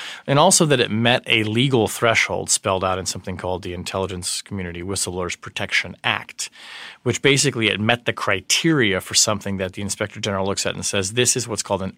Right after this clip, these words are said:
urgent matter." So in other words, you gotta take this seriously. Under the law, what's supposed to happen then is that the I G tells the D N I, the director of national intelligence, about this, and then he has a week to give the file, basically,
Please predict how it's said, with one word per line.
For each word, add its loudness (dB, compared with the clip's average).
urgent 0
matter." -6
So -4
in 0
other 2
words, 0
you -6
gotta 0
take -2
this 0
seriously. 0
Under 6
the 6
law, 4
what's 0
supposed -4
to -6
happen -4
then 0
is 0
that 2
the 4
I 4
G -2
tells 0
the -4
D -4
N -4
I, 0
the -12
director -2
of -10
national -6
intelligence, -8
about -6
this, -6
and -4
then 2
he -2
has 0
a -6
week 0
to -2
give -4
the -8
file, 0
basically, -6